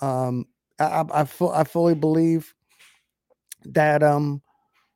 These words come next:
that people are, aren't w-, willing to get outside of their comfort zone and apply the Bible and live out the Bible. I think, I think it could be summed up in, in the denial of the scripture verse. "Deny yourself.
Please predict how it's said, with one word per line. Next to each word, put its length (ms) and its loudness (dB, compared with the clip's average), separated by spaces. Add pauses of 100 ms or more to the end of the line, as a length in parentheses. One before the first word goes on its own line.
(180)
that 100 -6
people 400 0 (400)
are, 160 0
aren't 340 -2
w-, 200 -4 (400)
willing 680 4 (480)
to 100 0
get 180 2
outside 840 0 (100)
of 180 -2
their 140 0
comfort 480 -4
zone 440 -6
and 280 -6
apply 360 -2
the 100 -2
Bible 520 -2 (400)
and 100 0
live 220 4
out 160 4
the 80 -4
Bible. 520 0 (520)
I 100 2
think, 240 2
I 80 0
think 220 -2
it 140 -6
could 100 -4
be 100 0
summed 320 0
up 240 0
in, 320 -4
in 120 -2
the 100 -2
denial 480 2
of 40 -10
the 60 -8
scripture 380 -4
verse. 260 -10
"Deny 400 2
yourself. 560 -4